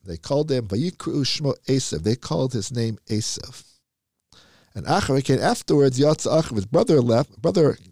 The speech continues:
came out. V'yodu Achezes Ba'kev Esav.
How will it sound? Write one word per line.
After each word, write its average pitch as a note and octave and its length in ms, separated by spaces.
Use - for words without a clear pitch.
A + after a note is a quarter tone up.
came F#2 240
out. - 300
V'yodu C#3 460
Achezes E3 360
Ba'kev D3 520
Esav. - 520